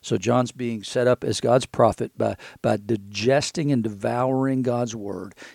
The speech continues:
in such a way now that it comes from the inside out. He can see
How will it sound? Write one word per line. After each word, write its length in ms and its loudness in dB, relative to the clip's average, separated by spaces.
in 140 -6
such 240 -2
a 40 -4
way 200 -2
now 260 -2
that 140 -4
it 100 -8
comes 300 -12
from 220 -10
the 140 -12
inside 520 -2
out. 320 -8
He 140 -2
can 140 -2
see 560 0